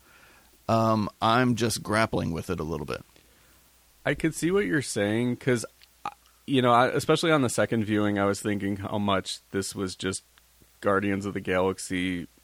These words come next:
Speaker 2: with Super's violence.
Speaker 1: Right.
Speaker 2: And I think that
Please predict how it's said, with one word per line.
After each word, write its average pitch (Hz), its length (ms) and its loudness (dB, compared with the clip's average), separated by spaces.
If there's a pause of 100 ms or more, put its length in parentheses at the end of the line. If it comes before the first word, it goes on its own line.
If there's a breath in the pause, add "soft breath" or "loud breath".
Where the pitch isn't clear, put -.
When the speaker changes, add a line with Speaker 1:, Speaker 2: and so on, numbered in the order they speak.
(160)
Speaker 2:
with 101 280 -4
Super's 90 600 -6
violence. - 720 -10 (380)
Speaker 1:
Right. - 300 -6 (540 soft breath)
Speaker 2:
And 113 640 0 (420)
I 120 160 2
think 156 420 -2
that 110 280 4